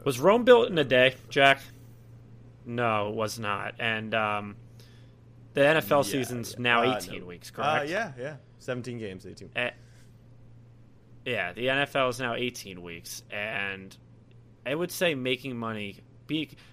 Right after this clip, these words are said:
Speaker 1: being richer than you were after eighteen weeks is more important than being
Speaker 2: Right,
Speaker 1: a little
Speaker 2: right.
Speaker 1: bit rich for one week, right?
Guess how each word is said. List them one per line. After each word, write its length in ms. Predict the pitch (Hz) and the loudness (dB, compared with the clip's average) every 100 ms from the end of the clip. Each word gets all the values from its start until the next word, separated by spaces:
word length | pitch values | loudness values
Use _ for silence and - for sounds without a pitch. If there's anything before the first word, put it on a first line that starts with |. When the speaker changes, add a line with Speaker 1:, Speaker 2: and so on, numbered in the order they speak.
| - | -8
Speaker 1:
being 320 | 151 175 151 | -4 -4 -4
richer 380 | 120 135 156 143 | -4 -4 -2 -2
than 200 | 131 123 | -2 -4
you 140 | 120 110 | -6 -4
were 400 | 113 113 127 127 - - | -2 0 0 -4 -20 -10
after 380 | 117 117 117 127 | -2 -2 -2 -6
eighteen 420 | 117 117 - 113 | -6 -8 -10 -10
weeks 400 | 110 113 135 - - - - - | -6 -6 -8 -12 -20 -20 -20 -12
is 140 | 113 | -10
more 180 | 117 117 | -6 -6
important 520 | 113 - 120 117 113 | -6 -4 -6 -6 -8
than 140 | 113 107 | -10 -8
being 360 | 123 107 104 104 - | -8 -8 -8 -14 -16
Speaker 2:
Right, 200 | 98 - | -16 -10
Speaker 1:
a 80 | 120 | -8
little 360 | 120 131 135 | -4 0 0
Speaker 2:
right. 80 | 120 | 0
Speaker 1:
bit 200 | 135 123 | -2 -4
rich 440 | 110 110 107 - - | -6 -8 -8 -10 -12
for 280 | - 135 | -10 -8
one 280 | 107 104 95 | -6 -8 -10
week, 300 | 92 - - - - - | -16 -20 -20 -20 -20 -8
right? 280 | 117 117 | -4 -4